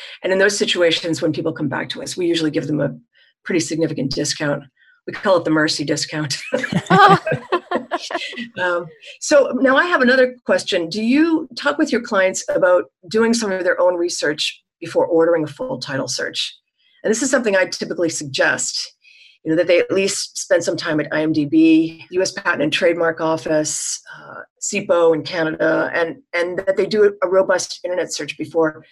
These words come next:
Speaker 1: going out and paying for one of these full searches. They might that way, in fact, they quite likely will find issues on their own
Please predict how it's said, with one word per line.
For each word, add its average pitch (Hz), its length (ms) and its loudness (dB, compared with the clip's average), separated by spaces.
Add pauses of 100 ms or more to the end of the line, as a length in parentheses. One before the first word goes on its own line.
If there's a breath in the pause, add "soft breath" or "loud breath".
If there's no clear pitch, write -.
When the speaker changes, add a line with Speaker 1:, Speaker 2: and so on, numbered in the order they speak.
(380 soft breath)
Speaker 1:
going 180 160 4
out 160 100 2
and 135 100 -10
paying 196 280 -2
for 190 100 -4
one 170 100 4
of 156 60 2
these 143 200 0
full 147 180 -2
searches. - 760 -6 (500 soft breath)
They 175 120 2
might 180 380 2 (160)
that 180 300 0
way, 165 380 2
in 156 80 -4
fact, 160 220 -2
they 156 100 2
quite - 280 -4
likely 165 640 0
will 180 320 2
find 147 380 -4
issues 147 260 -4
on 143 80 -2
their 143 160 0
own 139 160 -2